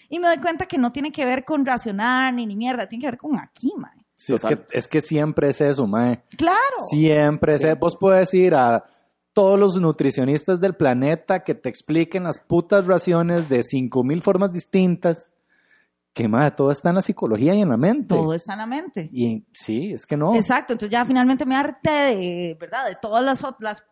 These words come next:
Speaker 1: las otros métodos y decidí entrarle a la vara.
Speaker 3: Qué,
Speaker 2: Sí,
Speaker 3: qué
Speaker 2: eh, al,
Speaker 3: interesante.
Speaker 2: al, al caquero.
Speaker 1: Al caquero, ya, o sea, sí.
Speaker 3: Mae,
Speaker 1: de
Speaker 3: e-, e-, es que esa es, esa es la vara. Hay que entrarle al caquero.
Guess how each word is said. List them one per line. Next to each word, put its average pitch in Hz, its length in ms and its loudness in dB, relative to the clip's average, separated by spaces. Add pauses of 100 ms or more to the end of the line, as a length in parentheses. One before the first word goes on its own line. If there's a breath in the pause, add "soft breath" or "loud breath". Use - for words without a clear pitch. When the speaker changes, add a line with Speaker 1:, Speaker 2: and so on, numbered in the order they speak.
(240)
Speaker 1:
las 180 220 -16
otros 254 220 -14
métodos 330 500 -8
y 196 260 -14
decidí 175 460 -10
entrarle 208 400 -4
a 254 60 -6
la 156 80 -4
vara. 156 480 -12 (600 soft breath)
Speaker 3:
Qué, 127 120 -4
Speaker 2:
Sí, 180 320 2
Speaker 3:
qué 127 80 -4
Speaker 2:
eh, 120 40 0
al, 117 280 -2
Speaker 3:
interesante. - 180 -8
Speaker 2:
al, 120 200 -4
al 110 300 -6
caquero. 123 540 -4
Speaker 1:
Al 208 160 -10
caquero, 277 460 -2
ya, 269 360 -2
o 185 40 -10
sea, 156 280 -6
sí. - 120 -6
Speaker 3:
Mae, 226 200 2
Speaker 1:
de 220 120 -4
Speaker 3:
e-, - 80 -6 (100)
e-, 156 120 -2
es 143 180 -2
que 190 100 0
esa 202 240 0
es, 196 260 -6
esa 127 280 -4
es 175 80 -2
la 185 140 2
vara. 135 420 0 (340)
Hay 107 140 -4
que 143 80 -6
entrarle 151 260 -2
al 160 100 -2
caquero. 117 440 -8